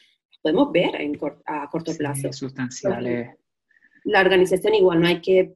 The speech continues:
Speaker 1: poner la, las organizaciones patas arriba para impl-, implementar una cultura de,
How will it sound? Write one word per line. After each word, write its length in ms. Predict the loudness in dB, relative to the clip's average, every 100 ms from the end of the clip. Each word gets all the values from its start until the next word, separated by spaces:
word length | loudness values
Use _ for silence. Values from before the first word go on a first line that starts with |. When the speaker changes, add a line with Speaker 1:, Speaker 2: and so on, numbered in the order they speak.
| -4
Speaker 1:
poner 280 | 0 2
la, 360 | 2 0 -2 -8 -10
las 240 | -8 -6
organizaciones 560 | -2 -2 -2 -2 -4 -2
patas 280 | -4 -4
arriba 500 | -4 0 2 2 -2 -8 -20 -20 _ -2
para 340 | 2 2 2
impl-, 400 | 2 2 2 4
implementar 520 | 2 2 4 4 2
una 160 | -2 -2
cultura 440 | -4 -4 -4 -2 0
de, 320 | -2 -4